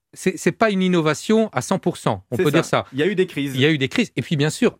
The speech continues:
Speaker 1: si on remonte encore un peu, la Révolution française, comme je l'ai dit, puisque le restaurant a été créé une
Speaker 2: Juste
Speaker 1: vingtaine
Speaker 2: avant.
Speaker 1: d'années auparavant. Donc, la Révolution française, le, franchement, euh, il y a quand même quelques établissements qui ont réussi à se maintenir au cœur de Paris.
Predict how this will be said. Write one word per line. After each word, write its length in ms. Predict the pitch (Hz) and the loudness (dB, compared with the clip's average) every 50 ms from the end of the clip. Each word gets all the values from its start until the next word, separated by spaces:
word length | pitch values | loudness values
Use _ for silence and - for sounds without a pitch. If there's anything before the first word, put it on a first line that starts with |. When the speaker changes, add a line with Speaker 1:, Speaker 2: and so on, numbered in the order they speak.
| _ - | _ -20
Speaker 1:
si 160 | - - - | -6 -2 -2
on 80 | 147 127 | 0 0
remonte 300 | 139 151 151 156 135 139 | 0 0 0 0 0 -2
encore 280 | 135 117 - 131 107 | -4 -2 -2 -2 0
un 80 | 113 117 | -2 0
peu, 220 | 104 208 240 226 - | 0 0 0 0 -2
la 220 | - 104 123 131 | -2 -2 0 0
Révolution 480 | 127 120 123 110 110 120 113 104 - 131 | 0 0 0 0 0 -2 -2 -2 -2 -4
française, 460 | 113 - 170 165 - - 226 185 - | -2 -2 -2 -2 0 0 0 0 0
comme 140 | - 123 110 | 0 -2 0
je 100 | 104 117 | 0 0
l'ai 100 | 131 170 | 0 2
dit, 140 | 190 233 233 | 2 2 0
puisque 220 | - - - - | 0 -4 -4 -2
le 80 | 127 123 | 0 0
restaurant 340 | 120 110 - - 120 135 131 | 0 0 0 -2 -2 0 0
a 100 | 110 104 | 0 0
été 260 | 107 98 - 120 113 | -2 0 0 -2 -2
créé 360 | - - - 151 165 175 165 - - - - _ | 0 0 0 0 2 0 -2 -4 -10 -20 -14 _
une 80 | - 123 | 0 2
Speaker 2:
Juste 120 | 156 139 | 4 4
Speaker 1:
vingtaine 160 | 135 143 135 | 4 4 4
Speaker 2:
avant. 100 | 156 - | 2 2
Speaker 1:
d'années 180 | 151 151 151 170 | 2 2 2 2
auparavant. 520 | 170 156 - 170 160 175 185 190 175 139 - - - - _ _ | 0 2 2 2 2 2 2 2 0 0 -2 -8 -16 -20 _ _
Donc, 260 | - 147 180 190 165 - _ - | 0 0 0 0 -2 -6 _ -6
la 140 | - 139 131 | -2 0 0
Révolution 340 | 127 123 120 127 110 - 127 | 0 0 0 -2 -2 -4 -4
française, 420 | 104 156 160 - 247 240 156 - _ _ | -4 -4 0 0 0 0 0 -4 _ _
le, 160 | - 135 120 104 | -14 -12 -10 -4
franchement, 500 | 107 110 110 - 208 220 240 202 143 131 | -4 -4 0 2 2 4 4 2 2 0
euh, 240 | 127 120 117 113 123 143 | 0 0 0 -2 -4 -2
il 60 | 135 | -2
y 80 | 120 117 | 0 0
a 20 | |
quand 140 | - - 147 | 0 0 -2
même 100 | 147 127 | -2 -2
quelques 360 | - - 151 - - 127 113 | -2 -4 -4 -2 -2 -2 -2
établissements 480 | 123 120 135 120 120 117 - 196 208 214 | 0 -2 -2 -2 -2 -2 0 0 0 0
qui 100 | - - | 0 -2
ont 40 | 107 | -2
réussi 220 | 120 120 - - | -2 -2 0 -2
à 60 | 120 | -2
se 100 | - - 120 | -2 -2 -2
maintenir 440 | 113 117 117 110 - 165 170 131 | -2 0 -2 -2 -2 0 0 0
au 60 | 110 95 | 0 0
cœur 220 | - - 165 139 | 0 -2 0 0
de 80 | 113 107 | 0 -2
Paris. 360 | - 120 113 135 208 220 | -2 0 0 0 0 0